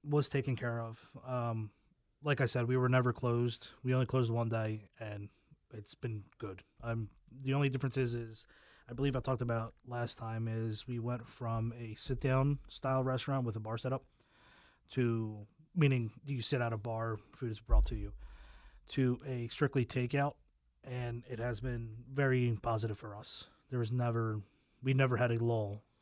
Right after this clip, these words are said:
in anything. Granted, we had to put prices up because everything has gone up so much, at least twenty percent. I mean, we, we go through, like, six hundred pounds of pork belly a week. Um, and Esposito's,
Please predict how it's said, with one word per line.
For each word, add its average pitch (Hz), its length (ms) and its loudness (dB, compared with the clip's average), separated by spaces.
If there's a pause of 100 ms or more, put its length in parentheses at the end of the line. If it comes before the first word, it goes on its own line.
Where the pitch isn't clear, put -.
(260)
in 110 80 -12
anything. 104 340 -12 (180)
Granted, 131 440 6 (880)
we 156 80 6
had 147 40 8
to 135 80 4
put 131 160 4
prices 135 360 4
up 131 140 4
because 120 580 0
everything 131 300 2
has 117 160 2
gone 117 220 2
up 117 200 0
so 123 220 0
much, 113 320 0
at 110 80 -6
least 117 220 -4
twenty 120 160 -4
percent. 117 280 -4
I 117 40 2
mean, 123 240 4
we, 127 440 4 (300)
we 135 100 2
go 131 140 6
through, 123 200 0
like, 104 220 -6
six - 240 -6
hundred 117 200 -4
pounds 110 320 -6
of 104 60 -16 (840)
pork 117 240 6
belly 107 560 -6
a - 20 -16
week. 110 420 -12 (400)
Um, 98 360 -12 (320)
and 117 100 -6
Esposito's, 113 840 -6